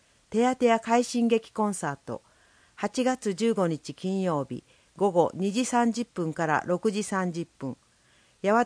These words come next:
浜みなと特設ステージ、小雨決行。入場無料です。ご来場をお待ちしています。問い合わせ、八幡浜商工会議所、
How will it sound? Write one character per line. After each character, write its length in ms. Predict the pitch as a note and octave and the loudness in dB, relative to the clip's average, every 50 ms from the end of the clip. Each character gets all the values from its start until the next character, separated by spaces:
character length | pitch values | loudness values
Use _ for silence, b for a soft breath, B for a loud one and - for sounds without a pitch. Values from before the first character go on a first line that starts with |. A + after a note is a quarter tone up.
| - A#3+ | 0 -2
浜 260 | A3 A#3 A3 A3 G#3+ G#3+ | -2 0 0 0 0 0
み 120 | G#3 G#3+ | 0 0
な 160 | G#3 G#3 G#3 | -2 -2 -4
と 340 | - _ - D#3 D3+ - - _ - | -8 _ -4 -2 -2 -2 -4 _ -10
特 220 | F3+ F3+ - G#3+ | -10 -10 -8 -4
設 340 | - A#3 A3 A3 - G3+ F#3+ | 0 0 0 0 -2 -6 -10
ス 80 | - | -8
テ 240 | - - G#3 F#3+ E3 | -4 -2 0 0 0
ー 40 | C3 | -2
ジ、 180 | - - - b b b b b b b b _ | -4 -10 -18 b b b b b b b b _
小 240 | - F#3+ - A#3+ | -10 -4 0 2
雨 200 | A3+ A3+ A3+ A3 | 2 4 2 2
決 240 | G#3 - G3+ F#3 - _ _ - | 0 -2 -4 -6 -6 _ _ -4
行。 260 | - F3 E3 - - b b b b b b b b b b b | -2 0 0 0 -2 b b b b b b b b b b b
入 220 | F#3 G#3 A#3+ C4+ B3+ | 0 2 2 2 4
場 200 | B3 B3+ B3 A#3+ | 4 4 6 6
無 120 | A3+ A#3+ | 4 2
料 220 | G#3 G3 D#3 C#3 C3+ | 2 2 2 0 0
で 120 | C3 C#3 | -2 -6
す。 240 | - - - - _ _ _ - | -8 -10 -14 -20 _ _ _ -2
ご 100 | F3 F#3 | 0 2
来 220 | G#3+ A3+ A#3 A3 | 2 2 2 2
場 240 | G3 A#3 A3 G#3+ G#3 | 2 2 2 2 0
を 180 | G#3 G3+ - - | -2 -4 -4 -6
お 60 | E3+ | -6
待 140 | F3+ F3 E3+ | -6 -6 -6
ち 140 | - - D3+ | -8 -12 -16
し 80 | - - | -16 -10
て 120 | - E3+ | -8 -6
い 80 | D#3+ D#3 | -6 -6
ま 180 | D3 C#3+ D3 | -8 -10 -12
す。 300 | - - - - - _ b b b b b b b b b b b _ _ | -14 -18 -20 -20 -20 _ b b b b b b b b b b b _ _
問 180 | - G#3 G#3+ G#3+ | -2 2 4 4
い 60 | A3 | 4
合 100 | G#3+ G3+ | 4 2
わ 120 | F#3+ F#3+ F3+ | 0 -2 -4
せ、 300 | - - F3 E3+ b b b b b b b - | -4 -4 -4 -4 b b b b b b b -4
八 60 | F#3 | -2
幡 280 | G3+ G#3+ A3 - A3+ | -2 -2 -2 -4 -6
浜 280 | G#3 G#3+ G3+ G3+ G3 F#3+ | -6 -4 -2 -2 -2 -2
商 240 | - - G#3 G#3 G#3+ | -2 -4 -4 -4 -4
工 240 | - - G#3 G3 F#3+ | -2 -2 -2 -4 -4
会 280 | - - F#3 F3+ F3 E3 | -4 -6 -6 -4 -4 -4
議 120 | D#3+ D#3+ | -6 -10
所、 280 | - - C#3 B2+ - | -10 -10 -10 -10 -10